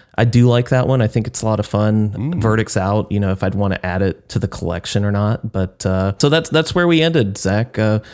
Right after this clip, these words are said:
Speaker 1: we had a good time playing Mandalorian, played all the other new stuff out there, and, uh,
Speaker 2: Ooh. What
Speaker 1: looking
Speaker 2: about
Speaker 1: forward to getting out and playing more pinball.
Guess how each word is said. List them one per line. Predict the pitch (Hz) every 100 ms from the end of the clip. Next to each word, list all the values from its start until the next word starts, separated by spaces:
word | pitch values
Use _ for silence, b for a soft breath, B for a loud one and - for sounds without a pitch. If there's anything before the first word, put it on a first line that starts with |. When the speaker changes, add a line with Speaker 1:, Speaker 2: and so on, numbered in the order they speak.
| B B
Speaker 1:
we |
had | 151
a |
good | 147 135
time | 147
playing | 135 135 131
Mandalorian, | 123 120 117 120 117
played | - 110
all | 113
the | 110 107
other | 107 107 b b b b
new | - 110
stuff | 107 - 107 92
out | 95 92
there, | 98 98 98 95
and, | 95 90 90
uh, | 92 90 87
Speaker 2:
Ooh. | 67 - - _ -
What | 117
Speaker 1:
looking | 139
Speaker 2:
about | 135
Speaker 1:
forward | 131 131
to | - 110
getting | 95 107 123 117
out | 117
and | 110
playing | 123 113
more | 104
pinball. | - 147 - -